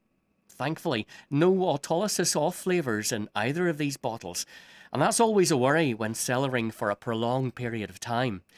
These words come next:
But my advice to you, if you have any one of these offerings,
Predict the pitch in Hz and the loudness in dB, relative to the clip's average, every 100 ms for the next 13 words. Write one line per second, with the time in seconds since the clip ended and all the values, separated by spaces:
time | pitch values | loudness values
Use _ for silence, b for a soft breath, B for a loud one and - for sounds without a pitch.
0 | B B B B - 110 120 143 233 185 | B B B B -8 -6 -2 0 2 2
1 | 180 185 - - 139 139 170 185 139 - | 2 2 0 -2 0 2 0 0 -2 -2
2 | 117 110 - 127 175 190 135 139 190 135 | -4 -4 -6 -4 0 2 0 0 0 0
3 | 123 117 110 117 123 113 110 110 | 0 0 -2 -4 -4 -4 -2 -4